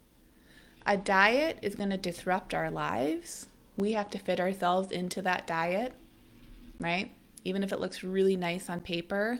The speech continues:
if it looks really clear and simple, the yay foods and the nay foods,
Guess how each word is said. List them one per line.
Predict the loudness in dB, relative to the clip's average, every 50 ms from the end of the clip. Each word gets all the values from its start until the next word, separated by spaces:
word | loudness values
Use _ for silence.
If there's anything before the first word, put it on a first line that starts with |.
| -6 -10
if | -10 -8
it | -6
looks | -6 -6 -6 -4
really | -4 -4 -4
clear | -2 0 2 2 2
and | 2 0 -2
simple, | -2 -4 -4 -2 0 2 2 2 2
the | 2 0 -2 -2 -2 -2
yay | 2 6 6 6 6
foods | 4 2 0 0 0 0 0
and | -2 -2
the | 0
nay | 2 4 6 6 4
foods, | 4 2 2 4 4 4 2 -2 -12